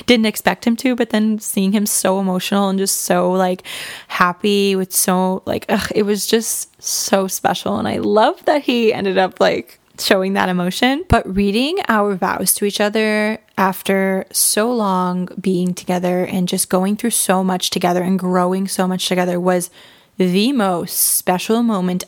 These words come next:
of my life, and I will never forget it. I remember every word he said. I remember every word I said. I remember the feelings I felt. Like, it was so special because everything just kind of fell onto the pages when we read,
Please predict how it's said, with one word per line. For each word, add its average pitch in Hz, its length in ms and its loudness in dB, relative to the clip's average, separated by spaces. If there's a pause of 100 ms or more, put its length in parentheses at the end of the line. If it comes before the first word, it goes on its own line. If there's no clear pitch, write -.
of 180 240 0
my 202 140 2
life, 180 300 0
and 180 80 0
I 180 80 0
will 180 100 0
never 180 360 0
forget 196 360 0
it. 180 180 0
I 190 120 -4
remember 185 360 0
every 208 300 -2
word 208 220 0
he - 120 -6
said. 175 380 -2 (340)
I 180 40 0
remember 180 200 0
every 190 300 0
word 190 260 0
I 180 160 -2
said. 170 300 -4
I 175 40 2
remember 180 280 -2
the 175 80 -4
feelings 233 420 0
I 202 140 -2
felt. 185 320 0
Like, 180 180 -4 (400)
it 190 140 0
was 226 160 2
so 196 460 0
special 190 440 -2
because 196 240 -2 (100)
everything 208 520 0
just - 180 -4
kind 185 160 0
of 180 80 -6
fell 185 440 0
onto 180 300 -4
the 185 80 -2
pages 180 460 -2
when 180 100 -2
we 180 120 0
read, 180 360 0